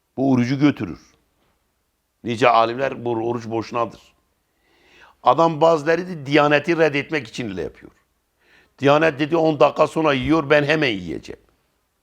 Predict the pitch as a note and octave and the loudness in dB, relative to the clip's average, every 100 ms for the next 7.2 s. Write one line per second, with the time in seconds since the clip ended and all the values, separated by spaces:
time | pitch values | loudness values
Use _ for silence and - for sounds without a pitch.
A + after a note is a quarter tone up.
0 | _ _ _ _ _ _ _ _ _ _ | _ _ _ _ _ _ _ _ _ _
1 | _ _ _ _ _ _ _ - B2+ C3 | _ _ _ _ _ _ _ -2 0 0
2 | D3+ D3 C3+ C3 C3 D3 C#3+ - C#3 C#3+ | -2 0 0 0 0 -2 -4 0 2 2
3 | D3+ D3 C3+ C#3+ C#3 D3+ D3+ D#3 D#3 C#3+ | -2 -6 -4 -2 2 2 2 -2 -4 -4
4 | C#3+ C#3 C3+ F3 E3+ C#3+ B2+ C#3 C3+ C3 | -2 -2 -2 -2 -2 -2 -2 0 -2 0
5 | C3 C3+ C3 - - - C3+ A#2+ B2 B2 | 0 0 0 -8 -16 -6 -6 -4 -6 -6
6 | A#2+ A#2+ A#2 G#2+ G2+ - G2 G#2 G2 B2 | -4 -2 -2 -2 -8 -10 -10 -8 -8 -12
7 | B2 | -16